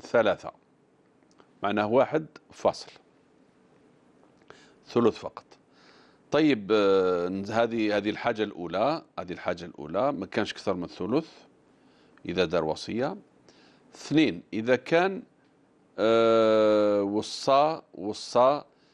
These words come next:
الواحد من، من الورثة اللي يورثوه، زوجته، ولاده، يماه، باباه،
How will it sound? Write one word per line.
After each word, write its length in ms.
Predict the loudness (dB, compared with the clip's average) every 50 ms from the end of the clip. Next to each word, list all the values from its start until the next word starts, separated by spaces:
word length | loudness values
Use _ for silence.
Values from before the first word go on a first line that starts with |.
| _ _ _ -8
الواحد 760 | -6 -4 -2 0 2 2 2 2 2 -2 -6 -6 -6 -6 -6 -16 -20 -20 _ _ _ _ -12
من، 720 | -10 -6 -4 -2 -2 -2 -2 -4 -4 -4 -4 -4 -6 -6 -4 -4
من 140 | -4 -2 -2
الورثة 600 | -2 -2 0 2 4 4 4 4 2 0 -4 -10
اللي 220 | -8 -8 -8 -8 -8
يورثوه، 560 | -6 -4 -6 -6 -6 -4 -2 -2 -2 -2 -4 _ _ _ _ _ _ _ _ _ _ _
زوجته، 760 | -14 -12 -2 4 4 4 4 2 -6 -10 -8 -6 -6 -6 -10 _ _ _ _ _ _ _ _ _ _ _ _ _ _ _ _ -4
ولاده، 800 | -2 0 2 2 4 6 6 6 4 2 0 -6 -8 -8 -8 -10 _ _ _ _ _ _ _ _ _ _ _ _ _ _ _ -10
يماه، 640 | -4 -2 2 2 2 2 4 4 4 4 2 0 -2 _ _ _ _ _ _ _ _ _ _ _ _ _ _ _ _ _
باباه، 580 | -6 0 2 2 2 2 2 0 0 -2 -4